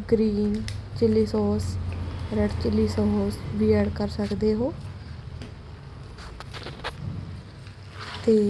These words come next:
ਹੁਣ ਆਪਾਂ ਇਸ ਨੂੰ ਪ੍ਰੋਪਰ ਤਰੀਕੇ ਦੇ ਨਾਲ ਹਿਲਾ ਦੇਵਾਂਗੇ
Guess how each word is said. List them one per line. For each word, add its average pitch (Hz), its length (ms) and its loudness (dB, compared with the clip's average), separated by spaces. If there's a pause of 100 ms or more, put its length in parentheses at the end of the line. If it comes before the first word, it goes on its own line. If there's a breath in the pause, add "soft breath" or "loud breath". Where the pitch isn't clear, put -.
(120)
ਹੁਣ 226 140 0
ਆਪਾਂ 208 580 0
ਇਸ 208 160 -2
ਨੂੰ 220 140 0 (240)
ਪ੍ਰੋਪਰ 208 360 -2 (880)
ਤਰੀਕੇ 214 360 0
ਦੇ 214 140 4
ਨਾਲ 202 400 2 (140)
ਹਿਲਾ 196 260 2
ਦੇਵਾਂਗੇ 202 520 0